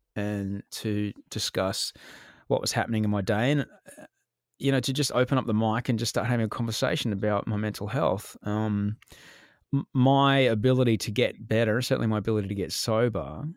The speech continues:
a very big, a big part of that relied on hearing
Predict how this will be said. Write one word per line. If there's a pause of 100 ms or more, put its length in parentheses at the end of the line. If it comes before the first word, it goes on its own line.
(360)
a
very
big, (100)
a
big
part
of
that (580)
relied
on
hearing